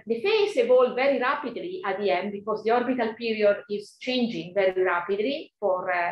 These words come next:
uh, the kind of, uh, system that we are observing. So if you consider in the frequency domain the signal, this is the amplitude and the phase, um, and the phase can be expanded, uh, in, uh, post-Newtonian orders.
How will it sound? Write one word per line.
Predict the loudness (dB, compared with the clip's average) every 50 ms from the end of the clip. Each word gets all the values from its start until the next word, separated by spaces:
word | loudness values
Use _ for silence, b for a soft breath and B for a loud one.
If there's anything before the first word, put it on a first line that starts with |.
| -4 -6
uh, | -6 -6 -6 -6
the | -8 -8
kind | -6 -2 -2 0 0 0 0
of, | 0 -2 -2 -4 -4 -4
uh, | -4 -4 -4
system | -6 -8 -8 -8 -6 -4 -4 -4 -4 -6
that | -6 -6 -6
we | -4 -2 -2
are | -2 -4
observing. | -6 -8 -6 -4 -2 -2 -2 -4 -4 -6 -8 -8 -10 _ _ b b b b b b b b b
So | 2 4 6 6 6 6 4 2
if | 0 -2 0 0
you | 0 0 2
consider | 2 0 2 4 4 4 4 4 4 2 2
in | 2 0 0
the | 0 -2 -2
frequency | -4 -4 -2 -2 -4 -4 -2 -2
domain | 0 0 2 0 0 0
the | 0 -2
signal, | 0 -2 -2 -2 -4 -4 -4 -2 -4 -4 -6 -10 _ _ _ _ -10
this | -8 -6 -4
is | -4 -2 0
the | 0 2 2
amplitude | 2 2 2 0 -2 -6 -8 -6 -4 -2 -2 -2 0 -2
and | -2 -4 -4 -6 -8
the | -8 -6 -2
phase, | 0 2 2 4 2 2 0 -4 -4 -4
um, | -4 -4 -4 -8 -14 _ _ _ _ -2 0 2 4 4 2 2 0 -4 -6 -8 -6 -2
and | 0 0 2 2 2 0
the | 0 0
phase | 0 -2 -2 -2 -2 -4 -6 -10 -8
can | -6 -6 -4 -4
be | -2 -2 -2
expanded, | -2 -4 -6 -6 -4 -2 -2 -2 -2 -4 -6 -6 -6 -4
uh, | -4 -4 -4 -4 -4
in, | -2 -2 -2 -2 -2
uh, | -4 -4 -4
post-Newtonian | -6 -6 -6 -6 -8 -4 -4 -2 -2 -2 -4 -4
orders. | -4 -4 -4 -2 0 0 0 0 -2